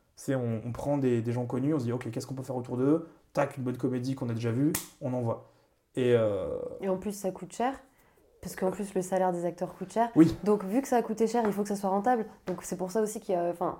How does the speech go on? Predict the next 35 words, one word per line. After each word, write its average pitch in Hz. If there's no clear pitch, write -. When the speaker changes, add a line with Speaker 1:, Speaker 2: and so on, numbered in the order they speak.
Speaker 2:
pour -
ça 185
Speaker 1:
Oui. 185
Speaker 2:
aussi, 202
mais 165
ça 160
participe 185
au 180
fait 185
que -
les 160
places 165
de 156
cinéma, 165
ça 175
coûte -
super 151
Speaker 1:
Ouais, 175
c'est 151
Speaker 2:
cher 170
Speaker 1:
ça. -
Speaker 2:
aussi, 185
parce 180
que -
faut -
rentabiliser 170
des 160
Speaker 1:
Donc, 120
Speaker 2:
trucs, 143
Speaker 1:
aujourd'hui, 131
Speaker 2:
quoi. 175
Speaker 1:
on 170
te -
dit, 139
euh, 123